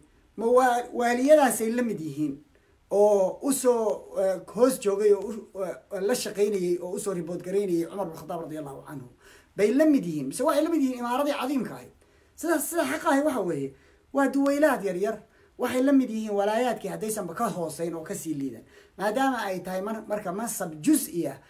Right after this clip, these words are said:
haweentu madax bay ka noqon kartaa oo madaxweyne ka noqon kartaa. Een, masalada masala waxa weeye hadda naazile ah oo cusub, mustajadaadkay ka mid tahay, waxyaabaha, eh, ijtihaadka u baahan bay ka mid tahay culimadu inay ku ijtihaadaan.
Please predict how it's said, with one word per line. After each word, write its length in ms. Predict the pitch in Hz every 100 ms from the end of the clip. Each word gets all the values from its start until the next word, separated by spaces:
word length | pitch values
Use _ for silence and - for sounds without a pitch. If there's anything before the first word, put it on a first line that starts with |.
| _ -
haweentu 400 | 196 262 254 202
madax 260 | 208 226 190
bay 100 | 175
ka 100 | 196
noqon 220 | 170 175
kartaa 200 | 160 156
oo 60 | 160
madaxweyne 440 | 170 147 220 208
ka 60 | 175
noqon 220 | 180 156
kartaa. 400 | 151 147 165 175 - - _ _ -
Een, 380 | 185 185 170 151 -
masalada 400 | 185 226 262 247
masala 380 | 202 208 247 -
waxa 180 | 214 -
weeye 200 | 202 190
hadda 380 | 190 240 190 - - _ -
naazile 420 | 190 196 156 240
ah 200 | 220 147 160
oo 140 | -
cusub, 300 | 170 - 269 269 -
mustajadaadkay 760 | 170 196 180 185 175 247 202 196
ka 60 | 208
mid 140 | 180
tahay, 200 | 170 214 -
waxyaabaha, 460 | - 190 220 196 180 - -
eh, 320 | 165 160 - 175
ijtihaadka 520 | 156 - 214 240 -
u 60 | 208
baahan 240 | 180 180
bay 80 | 180
ka 100 | 196
mid 100 | 190
tahay 120 | 165 165
culimadu 240 | 185 208
inay 160 | 175 196
ku 120 | 226
ijtihaadaan. 560 | 185 - 180 196 240